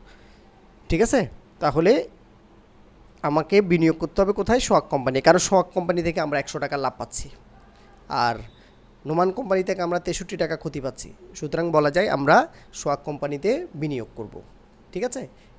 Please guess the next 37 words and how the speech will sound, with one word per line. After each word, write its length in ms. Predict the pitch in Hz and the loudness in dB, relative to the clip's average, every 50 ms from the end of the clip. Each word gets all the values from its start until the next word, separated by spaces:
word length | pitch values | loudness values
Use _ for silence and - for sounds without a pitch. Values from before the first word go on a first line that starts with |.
| - | -10
এই 60 | 165 160 | -8 -6
প্রশ্নটা 380 | 165 165 - - 175 180 208 247 285 381 427 415 - - - - | -6 -8 -8 -8 -6 -2 -2 -2 -2 -2 -6 -12 -20 -20 -12 -8
খুবই 180 | 202 185 202 208 214 | -6 -4 -2 -2 -2
গুরুত্বপূর্ণ, 420 | 196 185 - 214 185 - 208 220 233 226 - | -2 -2 -4 -6 -4 -4 -6 -6 -6 -4 -4
কারণ 160 | 175 170 165 165 | -2 -2 -2 -4
এখানে 220 | 151 175 170 185 196 247 - - - - - - - | -4 -2 -2 -2 -2 -4 -6 -12 -20 -20 -20 -10 -8
তিনটা 260 | 226 226 220 226 240 220 180 | -6 -6 -2 0 0 0 2
বন্ড 160 | 160 143 127 113 98 110 | 0 0 0 -2 -6 -6
আছে, 180 | - - 131 123 127 135 151 | -8 -12 -12 -12 -12 -8 -4
নোমান, 400 | 165 165 165 160 165 165 170 170 175 175 - | -4 -2 0 0 2 2 2 0 -2 -4 -6
সোহাগ, 340 | - 160 143 143 147 151 151 - 151 151 | -6 -6 -6 -4 -6 -6 -6 -4 -2 -2
রাজু, 260 | 143 135 127 123 110 - - - | -2 -2 -4 -8 -10 -10 -10 -12
একটা 160 | 135 - 156 151 131 143 | -10 -8 -6 -6 -6 -6
জিরো 160 | 151 156 160 160 | -4 -4 -4 -6
কুপন, 360 | 170 151 - 156 156 156 156 156 156 147 | -6 -8 -6 -4 -2 -2 -2 -2 -4 -6
একটা 140 | 139 - 151 143 - - | -6 -6 -8 -8 -8 -8
চিরস্থায়ী, 480 | 151 143 147 - - - 143 143 143 143 - 143 | -6 -6 -6 -8 -8 -8 -6 -6 -6 -6 -8 -10
একটা 100 | - - | -10 -10
হচ্ছে 160 | 131 - 160 - - | -10 -10 -10 -10 -10
কুপন 240 | 151 135 151 147 139 120 113 | -12 -8 -6 -6 -6 -6 -6
বন্ড। 180 | 104 98 104 - - - - - - - - - - - | -8 -8 -10 -14 -20 -20 -20 -20 -20 -20 -20 -20 -16 -12
তো 60 | 160 - - 202 | -10 -4 -2 -2
এই 60 | 214 214 | -2 -2
প-, 180 | 202 180 123 - - - - - - 160 160 | -4 -10 -10 -10 -12 -20 -20 -14 -10 -4 0
বন্ডগুলো 360 | 165 175 190 196 185 208 220 226 175 185 | 0 0 0 0 -2 -2 -2 0 0 0
দেখে 160 | 180 - 233 202 190 | 0 0 -2 -2 -4
বুঝতে 180 | 180 - - 196 | -8 -6 -6 -4
হবে 100 | 180 180 | -4 -4
এটা 100 | 160 165 - 165 | -4 -6 -6 -6
কোন 80 | 147 131 127 | -8 -6 -6
বন্ডে 200 | 131 120 113 113 113 | -8 -6 -6 -6 -6
আছে, 120 | - - - 143 | -6 -8 -10 -10
আর 60 | 139 - | -10 -10
এটা 120 | 170 151 180 180 | -6 -6 -6 -6
তো 40 | 175 165 165 | -4 -4 -2
বন্ড 140 | 175 190 196 185 180 | -2 -2 -2 -2 -4
লিখিয়ে 220 | 175 - 233 | -4 -4 -6